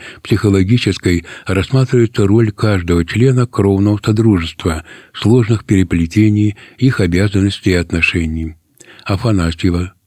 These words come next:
Тамара, «Семейные портреты», читает Светлана Репина, тоже для записи на карту и на сайте библиотека «Логос ВОЗ».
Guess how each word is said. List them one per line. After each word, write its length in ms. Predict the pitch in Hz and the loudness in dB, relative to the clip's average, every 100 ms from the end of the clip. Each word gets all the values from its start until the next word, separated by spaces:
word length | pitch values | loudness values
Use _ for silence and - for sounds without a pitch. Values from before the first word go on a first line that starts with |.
| - | -6
Тамара, 560 | 92 85 82 82 85 - - | -2 0 0 0 -4 -8 -16
«Семейные 560 | - 104 101 127 107 92 | -4 0 2 2 2 0
портреты», 720 | 85 80 - 87 87 92 87 - - - | -2 -4 -4 -2 -2 -2 -6 -8 -20 -8
читает 480 | - 95 123 123 120 | -4 0 2 2 0
Светлана 540 | 113 107 107 113 120 | -2 0 0 2 2
Репина, 580 | 104 95 80 90 82 82 - - _ | 2 2 0 -4 -4 -8 -14 -20 _
тоже 340 | - 110 98 98 | 0 2 2 2
для 200 | 90 90 | 2 0
записи 380 | 92 - 101 98 | 0 -2 -2 0
на 180 | 92 | 0
карту 440 | 92 127 123 123 117 - - | 0 -2 0 0 -2 -6 -4
и 140 | 110 | 0
на 120 | 110 110 | 2 0
сайте 420 | - 135 127 123 | 2 0 2 2
библиотека 600 | 107 92 90 82 104 110 | 4 2 2 0 -2 2
«Логос 400 | 98 95 104 - | 2 2 2 0
ВОЗ». 300 | 98 87 | 2 0